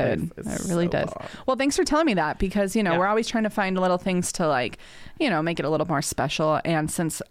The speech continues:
Speaker 1: all of the things in South Lake are kinda dud because of the price, <laughs> um,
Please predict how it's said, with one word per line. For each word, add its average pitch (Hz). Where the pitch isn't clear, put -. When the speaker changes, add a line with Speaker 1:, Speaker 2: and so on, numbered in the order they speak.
Speaker 1:
all 160
of 165
the 160
things 165
in 147
South 147
Lake 180
are 185
kinda 156
dud 147
because 180
of -
the 151
price, -
<laughs> -
um, 170